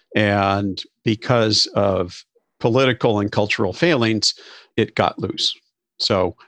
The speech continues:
plus the fact that this was an utterly predictable pandemic.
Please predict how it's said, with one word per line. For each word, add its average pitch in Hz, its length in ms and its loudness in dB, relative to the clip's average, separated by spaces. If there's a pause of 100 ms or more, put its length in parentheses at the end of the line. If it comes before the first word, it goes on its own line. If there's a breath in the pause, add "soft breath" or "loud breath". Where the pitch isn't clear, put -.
(120)
plus 151 220 2
the 123 80 0
fact 98 280 0
that 113 140 -2
this 117 200 0
was 107 140 0
an - 140 -2 (160)
utterly 117 440 2 (220)
predictable 104 540 -2
pandemic. 90 580 -2